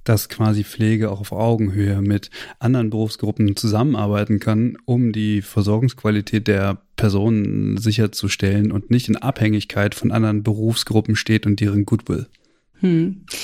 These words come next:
Speaker 2: Wir hatten ja von der Abhängigkeit auch der Ärzteschaft gesprochen, geschrieben
Speaker 1: Mhm.
Speaker 2: in unserer Publikation. Wir haben auch von der Abhängigkeit im Angestelltenverhältnis geschrieben. Es gibt also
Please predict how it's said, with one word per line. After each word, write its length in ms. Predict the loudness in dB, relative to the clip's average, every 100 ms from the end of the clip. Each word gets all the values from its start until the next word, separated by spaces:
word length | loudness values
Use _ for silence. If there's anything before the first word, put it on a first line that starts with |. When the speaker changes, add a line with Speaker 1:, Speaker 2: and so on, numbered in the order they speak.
| -10 0
Speaker 2:
Wir 140 | 2
hatten 180 | 2 2
ja 300 | 0 0 0 -2 -6
von 640 | -8 -2 2 2 2 0 -2
der 480 | -4 -4 0 0
Abhängigkeit 960 | 0 -2 0 0 -2 -2 0 0 -2 -6
auch 200 | -4 -2
der 160 | -2 0
Ärzteschaft 920 | 0 -2 -2 0 0 -2 -6 -8 -4
gesprochen, 640 | -2 -4 0 0 2 0 -2
geschrieben 640 | -4 -2 0 0 2 0 -2 -2
Speaker 1:
Mhm. 260 | 2 2 -2 -8 -2
Speaker 2:
in 160 | 2 2
unserer 300 | 2 2 0
Publikation. 920 | 0 0 0 0 -2 0 0 2 2
Wir 100 | 2
haben 200 | 2 0
auch 340 | 0 -2 -2
von 200 | -4 0
der 140 | 0 0
Abhängigkeit 1080 | -2 0 0 0 -2 0 2 0 -4 -8 0
im 180 | 0 2
Angestelltenverhältnis 1500 | 2 0 0 -2 0 -2 0 0 0 0 -2 -2 -8 -8 -2
geschrieben. 720 | 0 0 0 0 2 0 -2 -6 -18 -18 -20 -20 -20 _ _ _ _
Es 160 | 0 2
gibt 240 | 2 0
also 400 | 0 0 2 0